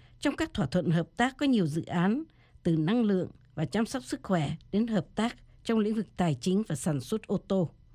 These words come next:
Thủ tướng Abe đã đến Bắc Kinh hôm hai mươi lăm tháng mười để dự hội nghị thượng đỉnh chính thức đầu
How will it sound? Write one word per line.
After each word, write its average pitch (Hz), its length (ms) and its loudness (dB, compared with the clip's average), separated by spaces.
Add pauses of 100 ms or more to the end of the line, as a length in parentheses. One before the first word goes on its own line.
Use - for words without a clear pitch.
(400)
Thủ 180 140 0
tướng 233 200 -2
Abe 254 340 2
đã 190 140 -2
đến 214 220 2
Bắc 277 220 -8
Kinh 247 280 2
hôm 233 200 2
hai 214 120 -4
mươi 226 100 0
lăm 220 160 0
tháng 226 220 0
mười 175 280 2 (440)
để 175 120 2
dự 180 180 0
hội 170 180 0
nghị 180 240 0
thượng 165 240 0
đỉnh 156 240 2
chính 240 160 -6
thức - 180 -4
đầu 170 180 0